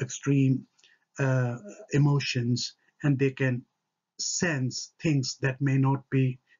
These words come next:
otherwise as intense as they would have in, in the, in the situation. Or another situation is if you are in love and you are extremely in that love,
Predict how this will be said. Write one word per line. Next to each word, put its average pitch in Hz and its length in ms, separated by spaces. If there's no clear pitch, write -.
otherwise 127 680
as 131 260
intense 127 580
as 127 280
they 139 140
would 127 200
have 127 260
in, 131 400
in 123 240
the, 127 240
in 131 160
the 127 100
situation. 127 760
Or 143 200
another 170 340
situation 147 580
is 139 260
if 151 220
you 139 140
are 131 100
in 131 280
love 170 400
and 143 160
you 131 160
are 120 100
extremely 165 640
in 143 300
that 135 260
love, 139 340